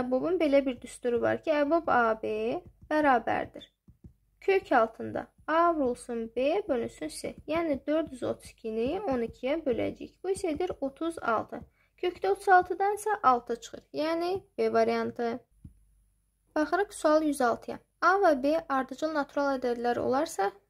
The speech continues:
ifadənin qiymətini tapın. Bilirik ki, ardıcıl natural ədədlərin əkobu onların hasili, əbob isə birdir. A B-ni də birə böləndə A B-dir, yəni A variantı. Baxırıq sual yüz yeddiyə. Aşağıdakılardan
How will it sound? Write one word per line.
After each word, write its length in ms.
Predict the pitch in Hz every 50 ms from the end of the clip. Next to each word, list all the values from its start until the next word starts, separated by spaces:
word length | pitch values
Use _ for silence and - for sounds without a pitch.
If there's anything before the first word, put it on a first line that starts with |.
| _ _
ifadənin 480 | - - - 285 277 262 285 302 339 330
qiymətini 400 | 294 269 254 240 240 - 285 269
tapın. 260 | 262 226 - - _ _ -
Bilirik 360 | 330 330 370 415 392 - -
ki, 120 | - 240 -
ardıcıl 500 | - 254 262 269 262 285 294 330 349 349
natural 400 | 330 285 285 - - 302 294 - -
ədədlərin 640 | 247 233 - 233 226 226 - 226 220 226 220 214 - - -
əkobu 380 | 247 - - 254 233 220 233 240 233
onların 340 | 226 220 214 214 220 220 220 - - -
hasili, 560 | 220 214 214 226 - - 233 214 226 254 294 - -
əbob 320 | 285 294 294 302 302 349
isə 220 | 339 - - 370 311
birdir. 300 | 247 233 - - - - _ _ _ _ _ _ _ _ -
A 140 | 311 330 339 339
B-ni 160 | 370 381 415 403 381
də 100 | 302 262
birə 220 | 285 285 285 262
böləndə 320 | - 247 240 254 285 320 -
A 160 | - - 247 240 -
B-dir, 320 | 233 220 - - - - - -
yəni 280 | 294 311 339 381 370 -
A 140 | - 233 226
variantı. 540 | - 220 226 226 226 233 233 - 240 233 233 - _ _ _ _ _ - - - _ _ _ _ _ _ _ _ _ _ _
Baxırıq 420 | - 269 262 - - 302 370 370 -
sual 340 | - - 285 262 262 285 302
yüz 260 | 277 269 254 240 240
yeddiyə. 420 | 240 226 226 226 - 226 226 - -
Aşağıdakılardan 800 | 285 285 - 330 320 311 330 330 330 - 339 349 359 403 440